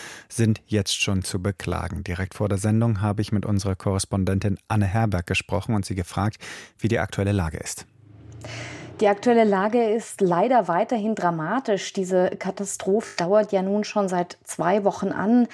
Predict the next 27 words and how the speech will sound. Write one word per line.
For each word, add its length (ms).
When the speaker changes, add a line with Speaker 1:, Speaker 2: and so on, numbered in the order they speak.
Speaker 2:
Die 220
Nachrichten, 500
die 120
uns 240
erreicht 500
haben, 380
sind, 340
dass 180
es 120
eben 280
übers 380
Wochenende 520
erneut 440
geregnet 500
hat 280
in 200
der 140
Region, 560
mit 160
dem 120
Ergebnis, 640
dass 180
die 100
Flüsse 480
erneut 420
Rekordpegelstände 1120
erreichen. 640